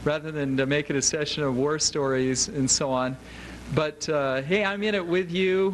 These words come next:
We, uh, love the Lord out there, and we're, uh, trying to make a difference in Southern California. And, uh, I wanna pray with each of you, w-, with you here before we go,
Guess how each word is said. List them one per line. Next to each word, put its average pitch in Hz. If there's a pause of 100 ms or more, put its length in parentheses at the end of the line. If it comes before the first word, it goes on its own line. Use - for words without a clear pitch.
We, 170
uh, 135
love 151
the 170
Lord 175
out 170
there, 180
and 151
we're, 143
uh, 131
trying 160
to 160
make 151
a 156
difference 151
in 156
Southern 156
California. 160
And, 127 (560)
uh, 143
I 143
wanna 202
pray 202
with 185
each 190
of 175
you, 185 (160)
w-, 180
with 180
you 180
here 175
before 165
we 151
go, 165